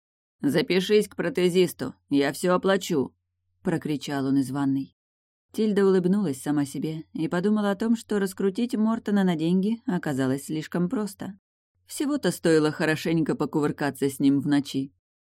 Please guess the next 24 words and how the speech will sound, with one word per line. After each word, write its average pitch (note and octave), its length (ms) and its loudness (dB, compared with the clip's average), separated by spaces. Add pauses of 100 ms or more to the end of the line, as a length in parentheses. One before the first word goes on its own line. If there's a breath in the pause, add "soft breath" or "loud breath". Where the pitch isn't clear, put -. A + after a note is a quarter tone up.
(240)
Когда D#3 360 2
она D3+ 140 6
вышла C#3+ 340 2
из C#3+ 140 4
ванной, D#3 400 2
одетый F3 360 0
Мортон F#3 400 2
ждал D#3 260 -2
на E3 160 0
кухне. B2+ 480 -6 (580)
Он F3 220 2
приготовил G#3 560 2
завтрак, E3+ 540 -6
чем - 240 0
искренне F3 600 0
её F3 300 4
удивил. C#3 540 0 (680)
«Я C#4 220 6
думала, A3 360 6
что A3+ 160 0
ты A#3+ 120 6
не A#3 140 10
умеешь G#3+ 420 4
готовить». D3 560 0